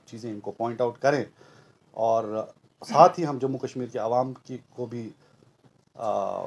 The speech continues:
बहुत सराहना करते हैं कि इन मुश्किल तरीन हालात में भी उन्होंने उम्मीद नहीं छोड़ी है।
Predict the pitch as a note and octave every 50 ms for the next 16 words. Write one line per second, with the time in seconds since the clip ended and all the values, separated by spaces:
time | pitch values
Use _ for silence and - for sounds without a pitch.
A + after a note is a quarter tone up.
0 | - - - - - - A2+ A#2+ - - A#2 A2+ A#2 B2+ C3+ B2+ - - A2+ -
1 | - B2 B2 B2 - - C3 - - - D#3 D#3 D3+ B2+ C3 B2 - - D#3 C3
2 | - C3 C3 C#3 D3+ C#3 G#2+ A#2 A#2+ A#2+ A#2+ A#2+ - A#2 A2+ A2 A#2 A#2 A2+ A2
3 | A2 A2 A2 A2+ A2 G#2+ G#2+ - _ _ _ _ _ _ _ _ _ _ - -
4 | - - - _ _ _ _ _ _ _ _ - A#2+ C3 C#3 D3 D3+ C#3 C3+ B2+
5 | B2+ C3 - C3 B2 A#2+ A#2 A2 A2 A2 A2+